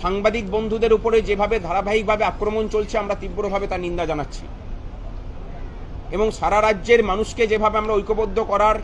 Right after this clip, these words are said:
কথা বলছি, সাংবাদিক বন্ধুদেরকেও বলছি যে সমস্ত রকম রাজনৈতিক বিভেদ ভুলে আসুন।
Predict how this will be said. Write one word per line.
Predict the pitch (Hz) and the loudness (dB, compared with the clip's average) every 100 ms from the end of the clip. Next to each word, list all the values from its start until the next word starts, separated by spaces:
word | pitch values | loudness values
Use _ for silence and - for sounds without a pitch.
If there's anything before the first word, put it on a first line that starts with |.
| - - - - - - | -6 -10 -10 -10 -8 -4
কথা | 175 208 | 0 2
বলছি, | 190 208 - 233 | 2 0 -4 -6
সাংবাদিক | 185 190 208 214 | -4 -2 0 -2
বন্ধুদেরকেও | 202 214 220 214 220 220 | -2 -2 2 2 4 4
বলছি | 196 202 240 | 4 0 -2
যে | 214 214 | -2 -2
সমস্ত | 190 214 208 220 | -2 -4 -4 -2
রকম | 220 214 220 | -2 0 -2
রাজনৈতিক | 196 190 208 208 196 | -2 -2 -4 -4 -6
বিভেদ | 180 208 185 | -2 -2 0
ভুলে | 202 214 | 0 2
আসুন। | 185 175 233 | 2 0 -2